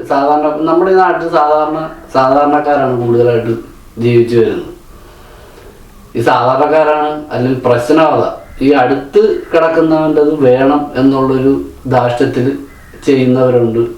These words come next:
മുൻവൈരാഗ്യത്തിൽ ചെയ്യുന്നവരുണ്ട്. ഇതൊന്നും കേസ് കൊടുക്കാൻ പറ്റത്തില്ലല്ലോ, കൂടോത്രം ചെയ്തെന്ന് പറഞ്ഞിട്ട് ചെയ്യുന്ന കോടതി അത് എടുക്കത്തില്ലല്ലോ. അങ്ങനെ കാര്യമുണ്ട്. അപ്പൊ ഗൈസ്, ഇത് യഥാർത്ഥത്തിലുള്ളതാണ്. ഞാൻ ഈ വിളിക്കുമ്പം പോയി കുഴിച്ചെടുക്കുന്നതും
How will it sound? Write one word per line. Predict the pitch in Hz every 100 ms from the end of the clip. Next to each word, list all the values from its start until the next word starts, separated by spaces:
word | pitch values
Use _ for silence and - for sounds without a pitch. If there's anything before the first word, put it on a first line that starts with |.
| -
മുൻവൈരാഗ്യത്തിൽ | 123 123 139 139 139 135 135 135
ചെയ്യുന്നവരുണ്ട്. | 127 123 117 120 113 104 104 -
ഇതൊന്നും | 120 147 165
കേസ് | 151 151 165
കൊടുക്കാൻ | 175 170 160
പറ്റത്തില്ലല്ലോ, | 151 143 135 107 98
കൂടോത്രം | 104 120 131 147 147
ചെയ്തെന്ന് | 151 147 147 151
പറഞ്ഞിട്ട് | 147 147 147
ചെയ്യുന്ന | 151 143
കോടതി | 143 131 135 147 147
അത് | 139 139
എടുക്കത്തില്ലല്ലോ. | 120 - 113 - - - - - - - - - - - - - -
അങ്ങനെ | 127 147
കാര്യമുണ്ട്. | 156 143 143 131 -
അപ്പൊ | 143
ഗൈസ്, | 139 143 139
ഇത് | 127 120 139
യഥാർത്ഥത്തിലുള്ളതാണ്. | 127 135 135 143 147 131 143 147 135 123 120 117
ഞാൻ | 123
ഈ | 139 139
വിളിക്കുമ്പം | 139 120 135 139 139 139 139
പോയി | 131 131
കുഴിച്ചെടുക്കുന്നതും | 135 127 120 139 135 123 131 127 131 131 -